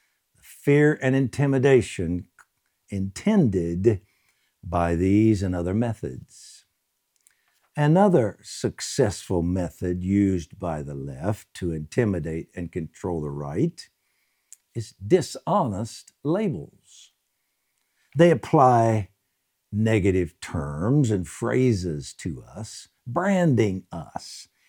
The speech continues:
in ways that simply aren't true. This is very effective, by the way. No one wants the stigma of these labels, and many conservatives back down in order to avoid it.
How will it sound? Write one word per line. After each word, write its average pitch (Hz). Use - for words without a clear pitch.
in 90
ways 117
that 101
simply 101
aren't 104
true. -
This 160
is 87
very 98
effective, 98
by 69
the -
way. 98
No 233
one 165
wants 139
the 101
stigma 104
of 104
these 87
labels, 80
and 80
many 98
conservatives 117
back 131
down 185
in 117
order 127
to 175
avoid 196
it. 104